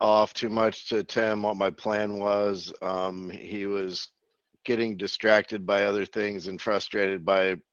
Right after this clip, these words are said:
bad rolls and whatnot. Um, and, and I also, 'cause I knew, I, I kind of, uh, I thought that he was gonna kill R two,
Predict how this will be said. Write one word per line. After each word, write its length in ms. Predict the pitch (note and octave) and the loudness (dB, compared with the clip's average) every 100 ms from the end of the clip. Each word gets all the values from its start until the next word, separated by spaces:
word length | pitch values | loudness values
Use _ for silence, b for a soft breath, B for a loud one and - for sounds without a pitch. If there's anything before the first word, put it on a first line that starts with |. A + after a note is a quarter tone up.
| _ | _
bad 320 | G#2 G#2+ G2+ | 2 4 4
rolls 460 | G2 G2+ G2 F#2+ - | 2 2 2 0 -4
and 80 | F#2 | -2
whatnot. 580 | G2 F#2 F2+ F#2+ F2+ - b b b b - | 0 0 -2 -2 -2 -6 b b b b -6
Um, 420 | F#2+ F#2+ F#2 F2+ _ _ _ _ _ _ _ _ - | 0 2 0 -6 _ _ _ _ _ _ _ _ -6
and, 200 | G#2+ A2 - | -4 -4 -2
and 180 | A#2 A2+ | 0 4
I 120 | A2+ | 6
also, 680 | A#2+ B2+ C#3+ A#2+ A#2 G#2 F#2+ _ _ _ _ | 6 6 4 4 4 2 -2 _ _ _ _
'cause 160 | - A#2 | -2 2
I 60 | B2+ | 6
knew, 320 | D3 F3+ F#3 | 8 10 8
I, 420 | A#2 C#3+ E3 D3+ | 8 8 10 10
I 40 | D3 | 8
kind 200 | G3 A3 | 8 8
of, 100 | D#3+ | 8
uh, 200 | A2+ F#2+ | 8 8
I 200 | B2+ F#3+ | 8 8
thought 300 | F#3+ D3+ A2 | 10 12 10
that 120 | A2+ | 8
he 80 | B2 | 4
was 140 | G2+ | 2
gonna 200 | A#2+ A2 | 0 0
kill 240 | - A2 G#2+ | 0 4 8
R 160 | A#2 | 8
two, 400 | A2 G#2 G2 G2+ | 6 2 2 0